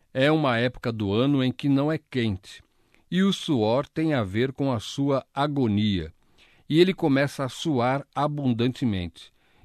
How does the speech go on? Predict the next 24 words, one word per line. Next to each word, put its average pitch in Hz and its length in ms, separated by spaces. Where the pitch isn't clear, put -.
E 190 80
então, 170 440
em 135 180
Lucas 120 420
vinte 143 280
e 123 40
dois, 101 320
quarenta 120 440
e 82 40
quatro, 104 540
Lucas 160 480
nos 120 260
diz 123 400
algo 139 380
que 131 140
é 120 40
fascinante. 110 760
Ele 170 160
começa 151 440
a 131 40
suar 139 500
o 156 80
que 120 220
era 139 360